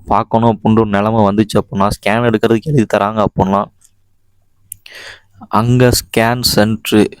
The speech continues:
நைட்டு போறீங்க, மார்னிங், ஆ, எடுக்க முடிஞ்சா கூட ஓகே, இல்ல நாளைக்கு எடுக்க முடியாதுங்க, ரெண்டு நாள் ஆகும் ஸ்கேன் டாக்டர் வரல அப்படின்னு சொல்லிட்டு ஏதாச்சும் சொல்றாங்க அப்படின்னா உடனே நீங்க வந்து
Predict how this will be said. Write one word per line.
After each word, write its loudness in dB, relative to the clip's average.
நைட்டு 0
போறீங்க, 2
மார்னிங், 0
ஆ, 2
எடுக்க 4
முடிஞ்சா 0
கூட 2
ஓகே, 0
இல்ல 4
நாளைக்கு 0
எடுக்க 0
முடியாதுங்க, 2
ரெண்டு 2
நாள் 0
ஆகும் 0
ஸ்கேன் -4
டாக்டர் -2
வரல 2
அப்படின்னு -2
சொல்லிட்டு 0
ஏதாச்சும் -2
சொல்றாங்க 0
அப்படின்னா -6
உடனே 0
நீங்க 2
வந்து 0